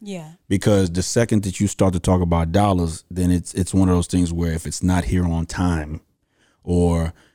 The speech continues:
Speaker 2: you know, it's one of those things where it's like, "Listen, um, I want more and you're not giving me more." So I don't know if this relationship can continue on because that initial, "I like what you do" is not there. It's all about the dollar.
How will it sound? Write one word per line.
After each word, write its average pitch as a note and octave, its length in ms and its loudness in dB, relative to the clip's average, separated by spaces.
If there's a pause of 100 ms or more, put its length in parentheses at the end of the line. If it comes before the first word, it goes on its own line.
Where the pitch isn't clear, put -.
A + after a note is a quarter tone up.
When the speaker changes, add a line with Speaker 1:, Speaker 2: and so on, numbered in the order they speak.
Speaker 2:
you F#2+ 120 2
know, E2+ 200 4
it's F2 120 0
one F#2 140 4
of F2+ 60 4
those E2+ 120 0
things F2+ 220 0
where F2 180 2
it's E2 140 -2
like, E2 300 0
"Listen, E2 480 0 (120)
um, E2 480 2 (400)
I A2 100 2
want G2 240 2
more F2+ 520 2 (180)
and F#2 160 2
you're F#2 100 4
not E2+ 200 2
giving F2 260 0
me E2+ 120 2
more." E2+ 460 2 (540)
So F2+ 400 0 (560)
I G2 140 -2
don't F#2 180 4
know F2 200 4
if - 220 -6
this F#2+ 240 -2
relationship F2+ 640 0
can F#2 160 0
continue F2+ 520 0
on E2+ 380 -2 (300)
because E2+ 680 -2 (380)
that F2+ 280 -2
initial, F#2 640 0 (180)
"I G2 80 0
like F#2 260 0
what F2 180 -6
you E2+ 80 -2
do" E2+ 240 2
is E2 120 -4
not D#2+ 220 -6
there. E2 120 -6
It's E2 100 -8
all E2+ 120 0
about D#2 220 -6
the D#2+ 60 -8
dollar. D#2 440 -6